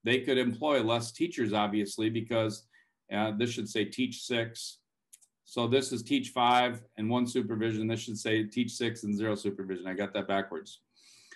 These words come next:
Um, and then if they go to the higher end of this, um, you, you would need thirty-three point six to twenty-eight. So this is your range, and you see you're ranging from eighteen to thirty-three by the way that your contract sits.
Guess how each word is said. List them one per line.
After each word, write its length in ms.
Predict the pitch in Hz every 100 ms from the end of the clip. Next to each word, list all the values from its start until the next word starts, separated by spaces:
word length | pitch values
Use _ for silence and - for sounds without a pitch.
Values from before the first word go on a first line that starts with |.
| - -
Um, 480 | 113 110 110 104 - _ -
and 120 | 120
then 160 | 139 147
if 140 | 139
they 120 | 135
go 180 | 127 139
to 80 | 135
the 120 | 123
higher 360 | 113 175 196 147
end 180 | 127 123
of 140 | 110
this, 480 | 117 123 - - - _ _ _
um, 460 | 113 117 117 117 120
you, 260 | 117 127 123 _
you 160 | 127
would 120 | 127 120
need 300 | 123 117 -
thirty-three 460 | 139 127 120 120
point 240 | 117 117 110
six 240 | 120 110
to 100 | 127
twenty-eight. 600 | - 117 110 104 92 - _ _ _ _
So 440 | - 123 123 117 110
this 220 | 151 175
is 120 | 190
your 160 | 170 131
range, 480 | 127 156 143 139 120
and 120 | 123
you 80 | 123
see 180 | 127
you're 240 | 127 135 147
ranging 540 | 139 170 175 139 117
from 200 | 120 120 120
eighteen 580 | 160 165 - 147 151 127
to 80 |
thirty-three 580 | 117 143 131 123 120 147
by 180 | 123 117
the 80 | 110
way 240 | 113 127
that 120 | 120
your 140 | 110 107
contract 540 | 127 131 123 104 87
sits. 440 | - 90 - -